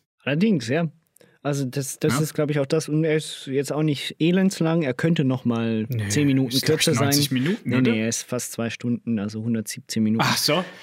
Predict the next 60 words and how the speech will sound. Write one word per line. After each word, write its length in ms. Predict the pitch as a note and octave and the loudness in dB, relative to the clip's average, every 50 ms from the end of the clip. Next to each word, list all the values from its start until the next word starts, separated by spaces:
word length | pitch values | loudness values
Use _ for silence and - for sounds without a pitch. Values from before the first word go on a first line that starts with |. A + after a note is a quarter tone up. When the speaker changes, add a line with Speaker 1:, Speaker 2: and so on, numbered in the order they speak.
| - - | -16 -10
Speaker 2:
für 160 | - - D3 C#3 | -6 -4 -2 0
mich 320 | B2 C3 C#3 C3+ - - | 0 0 0 0 -2 -2
geht 160 | C3+ B2 A#2+ | -4 -2 -2
er 100 | B2 A#2+ | 0 -2
immer 180 | B2 B2+ B2+ B2+ | 0 -2 -2 -2
so 120 | A#2 A#2+ | -2 -2
nur, 220 | A#2 A#2 A#2 A#2 A2+ | -2 -2 -2 -2 -2
ich 120 | A2+ - | 0 0
habe 100 | D#3 C#3 | 0 0
immer 100 | C3 C3 | 0 -2
das 100 | B2+ B2 | -2 -2
Gefühl, 220 | A#2+ A#2 C3 C3+ | -4 -2 -2 -2
der 100 | B2 B2 | 0 0
ist 100 | A#2+ - | -2 0
siebenundneunzig 560 | - C3+ B2 B2 A#2+ B2 B2+ B2+ A#2 A2+ A#2 A#2 | -2 -2 -2 -2 -2 0 0 0 -2 -4 -4 -2
Minuten. 220 | B2 B2 B2 A#2+ | -2 -2 -4 -2
Ah, 160 | - C#3+ D#3 D3 | -2 0 0 2
wegen 160 | C#3+ C#3+ C3+ | 2 0 0
der 80 | C3 | 0
langen 200 | B2+ B2+ B2+ B2+ | -2 -2 -2 0
Autofahrt. 500 | B2+ C#3 C#3+ C3 - - C3+ B2 G#2 D3+ | -2 -2 -2 -4 -4 -2 -2 -2 -2 -4
Speaker 1:
I-, 40 | D3+ | -6
i-, 360 | D3 _ - - - - C#3 | -8 _ -14 -20 -10 -4 0
ja, 100 | C4 C3 C#3+ | 2 2 2
Speaker 2:
Stimmt. 120 | D3+ D3+ | 2 2
Speaker 1:
eben, 200 | D3+ D#3 D3 C3+ | 2 2 2 2
aber 180 | A#2 B2 D3 D3 | 0 0 0 2
die 80 | C3+ | 2
Speaker 2:
<laughs> 20 | G#3+ | 2
Speaker 1:
könnte 260 | G3 - F#3 F3+ F3 | 2 2 2 2 2
von 160 | D#3 - E3 | 2 2 2
mir 160 | D#3 D3+ D3 | 2 2 2
aus 120 | D3 D3 - | 0 0 -2
so 100 | D3 C#3 | -2 -4
drin 340 | B2+ - C3 C#3+ D3+ E3 D3+ | -4 -2 0 2 2 2 2
bleiben. 640 | C#3 C#3+ C#3 C#3+ C#3+ C#3 C3+ C3 C3 - - - | 2 0 0 0 0 0 0 -2 -2 -4 -8 -8
Ich 140 | - B2+ - | -8 -10 -8
finde, 220 | - - C#3+ C#3 C3+ | -4 -2 0 0 0
man 180 | C3+ C3+ C3 | 0 -2 -2
könnte 560 | - - C#3 C3 - C3 B2 A#2+ - - - _ _ _ _ _ _ _ _ _ _ _ _ _ _ _ _ _ _ _ _ - | -2 -2 -2 0 0 -2 -2 -4 -6 -10 -16 _ _ _ _ _ _ _ _ _ _ _ _ _ _ _ _ _ _ _ _ -6
ja 280 | A2 G#2+ G#2+ G#2+ G#2 | -4 -2 -2 -2 -2
irgendwo 300 | G#2 B2 C3 C3 A#2 A2+ | -2 -2 0 0 0 0
in 80 | A2+ A2 | 0 0
der 100 | G#2+ G#2+ | 2 0
Mitte 240 | A2 A2 - - A2+ | 0 -2 -2 -2 -2
mal 180 | G#2 G2 G2 | -2 -2 -2
zehn 240 | G2 - - - G2+ | -4 -6 -4 -2 -2
Minuten 280 | G2+ G#2 G#2 G#2 G2+ - | 0 0 0 -2 -2 -2
Speaker 2:
Ja, 100 | A2+ G#2+ | -2 0
Speaker 1:
kürzen. 140 | A2+ A#2 - | 2 2 2
Speaker 2:
es 60 | - | 2
ist 100 | - - | 2 0
halt 160 | - F#2 - | 0 0 0
der 80 | C3+ B2+ | 0 2
Lapdance, 680 | B2+ B2+ C3 B2+ - - C3 B2+ B2 A#2+ A#2 A2+ - - | 2 0 0 -2 -4 -2 0 0 2 2 2 0 0 0
der 200 | - B2 A2+ A2+ | 0 0 0 0
auch 60 | A2 | 0
so 160 | - - C3 | 0 0 0
lang 300 | A#2 A2+ A2+ A#2 B2 A#2+ | 0 0 0 2 0 0
geht. 380 | A2+ A#2+ A2+ A#2 A#2+ - - - | 0 0 -2 -2 -2 -4 -10 -10